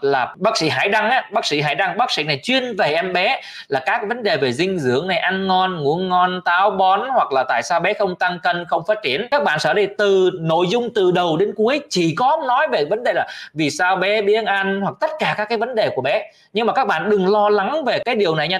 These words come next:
Tí nữa mình sẽ chỉ các bạn cách xây dựng nội dung, làm sao để thu hút đối tượng đó, giữ họ lại và bán được cho họ nha. Bây giờ chúng ta chỉ cần hiểu sơ qua về mảnh ngách thôi. Mình đa số mình gặp là rất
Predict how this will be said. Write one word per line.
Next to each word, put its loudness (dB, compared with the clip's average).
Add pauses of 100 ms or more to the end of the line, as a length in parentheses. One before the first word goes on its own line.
Tí 0
nữa -2
mình 0
sẽ -2 (140)
chỉ 0
các 0
bạn -2
cách -2
xây -2
dựng 0
nội 0
dung, 0 (220)
làm -2
sao 0
để 0
thu 0
hút 0
đối 0
tượng -2
đó, 2
giữ 2
họ 0
lại 0
và 0
bán 0
được -4
cho -4
họ -2
nha. -2 (280)
Bây 0
giờ 2
chúng 0
ta 0
chỉ 0
cần -4
hiểu 2
sơ 2
qua 2
về 0
mảnh -4
ngách -4
thôi. 0 (180)
Mình 0
đa 2
số -2
mình -2
gặp 0
là 2
rất 0